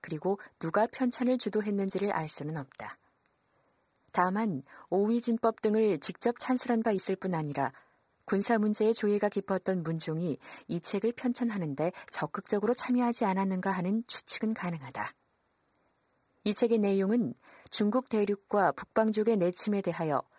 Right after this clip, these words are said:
우리나라가 어떻게 맞섰고 또한 물리쳤는지, 그리고 직접 정벌한 사실 등을 기록하고 있는데,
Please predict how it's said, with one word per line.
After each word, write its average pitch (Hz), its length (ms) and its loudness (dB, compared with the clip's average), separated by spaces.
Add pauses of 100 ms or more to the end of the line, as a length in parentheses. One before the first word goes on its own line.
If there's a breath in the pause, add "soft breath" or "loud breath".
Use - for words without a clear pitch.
(220 soft breath)
우리나라가 180 640 2 (260 loud breath)
어떻게 196 520 0
맞섰고 180 720 0
또한 220 400 0
물리쳤는지, 175 840 -2 (480)
그리고 156 380 0 (220 soft breath)
직접 - 440 0
정벌한 208 440 2
사실 202 360 0
등을 202 200 0
기록하고 190 460 -4
있는데, 135 400 -4